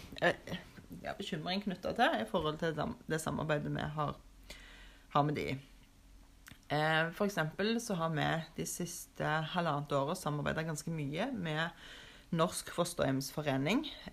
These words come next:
ehm, i både Brobryggerprogrammet og Likepersons-,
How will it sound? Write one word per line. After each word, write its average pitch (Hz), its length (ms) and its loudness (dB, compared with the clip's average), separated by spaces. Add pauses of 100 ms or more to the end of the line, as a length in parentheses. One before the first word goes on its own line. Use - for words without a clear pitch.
(140)
ehm, 143 560 2 (240)
i 160 260 0 (200)
både 139 640 4
Brobryggerprogrammet 156 1300 2 (680)
og 147 360 6 (240)
Likepersons-, 135 1000 0